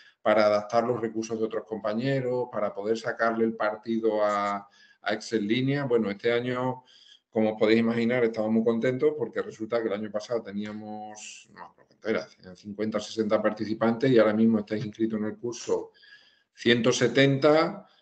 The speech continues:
más los compañeros del otro curso o de la otra actividad que tenemos a las seis, con lo cual, eh, bueno, pues resulta que estamos en un proyecto que está creciendo y mucho, ¿vale?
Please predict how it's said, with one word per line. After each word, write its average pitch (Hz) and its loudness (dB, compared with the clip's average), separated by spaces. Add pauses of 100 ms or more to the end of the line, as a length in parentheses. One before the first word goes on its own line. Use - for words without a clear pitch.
(140)
más 110 0
los 110 2
compañeros 113 0
del 113 6
otro 117 2
curso 127 -2
o 95 0
de 98 0
la 104 2
otra 113 0
actividad 117 0
que 110 0
tenemos 101 -4
a 110 -2
las 110 -2
seis, 123 0
con 110 -4
lo 98 -2
cual, 120 0 (480)
eh, 92 -4
bueno, 90 -8
pues 92 -10
resulta 104 -2
que 104 0
estamos 107 0
en 110 2
un 110 2
proyecto 110 -2
que 113 -2
está 107 -6
creciendo 110 -4
y 110 2
mucho, 98 -6 (260)
¿vale? 110 4